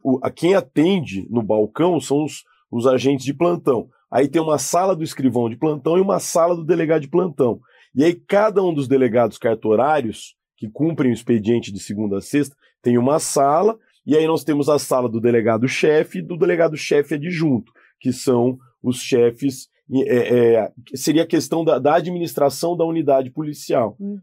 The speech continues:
Speaker 1: Nós temos uma pseudo-independência funcional por conta da, da doze oitocentos e trinta de dois mil e treze. Mas, assim, o, o, a, nós respondemos ao delegado-chefe e ao delegado-chefe adjunto questões administrativas,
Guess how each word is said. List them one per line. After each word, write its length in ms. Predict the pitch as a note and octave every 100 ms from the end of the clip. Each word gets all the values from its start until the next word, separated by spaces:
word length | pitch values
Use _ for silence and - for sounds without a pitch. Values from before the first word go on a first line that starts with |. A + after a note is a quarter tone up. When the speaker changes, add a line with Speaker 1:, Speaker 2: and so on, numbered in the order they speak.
| -
Speaker 1:
Nós 220 | C3 B2+
temos 200 | C#3+ C#3+
uma 160 | D3 D3+
pseudo-independência 1080 | - - E3 E3+ B2+ A2+ A2+ A#2 A2 G#2+ G#2+
funcional 760 | - A2 - A#2 A#2 C#3+ D3+ - _ _
por 140 | - A2+
conta 300 | B2+ B2 G#2+
da, 260 | C3 B2+
da 160 | G#2+ A#2
doze 280 | G#2+ A2+ B2
oitocentos 360 | A#2 - A#2+
e 80 | B2
trinta 280 | B2+ A#2 B2
de 80 | A2+
dois 220 | B2 A#2
mil 140 | C3
e 20 | C#3
treze. 380 | B2+ A2 - _ _ _ -
Mas, 160 | A#2
assim, 260 | - C#3 B2+ - - _ _
o, 800 | - A#2+ A#2+ B2 B2+ A#2+ A#2 A2+
o, 40 | A2+
a, 100 | -
nós 320 | B2 B2+ C#3+
respondemos 960 | C#3 D3 - D3+ B2+ B2+ C3+ B2 - - -
ao 180 | B2+
delegado-chefe 840 | A#2+ B2 A2 A2+ A2 - A#2+ A#2 _ _ _
e 80 | A#2
ao 80 | A#2+
delegado-chefe 600 | A#2+ A#2 A2 - G#2+ A#2
adjunto 380 | A2 B2 D#3+ -
questões 400 | F3+ B2 E3+ D#3+
administrativas, 1000 | D#3+ D3+ E3 - F3 E3+ C3 A2 F#2+